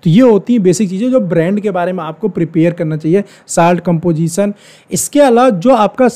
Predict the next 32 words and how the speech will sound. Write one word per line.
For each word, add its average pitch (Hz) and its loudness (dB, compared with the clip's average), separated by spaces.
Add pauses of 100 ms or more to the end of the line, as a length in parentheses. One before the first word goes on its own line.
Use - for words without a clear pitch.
(100)
ये 202 0
पांच 208 -2
ब्रांड 190 -4
है 247 -2
ये 233 0
वर्क 226 2
कैसे 175 -2
करता 143 -8
है, 147 -8
मीन्स 262 2
इसका 269 -4
mechanism 247 -2
of 233 -6
action 262 -4
कैसे 180 -2
है, 120 -8 (320)
मान 180 0
लीजिए 196 0
पेंटाप्रोजोल 180 0
है, 147 0 (280)
तो 190 -8
पेंटर-, 214 -2 (180)
पेंटाप्रोजोल 214 2
क्या 226 2
होता 151 0
है? 139 0
प्रोटॉन 190 0
पंप 233 2
इनहि-, 220 2
इनहिबिटर 202 0
होता 180 -2
है। 165 -2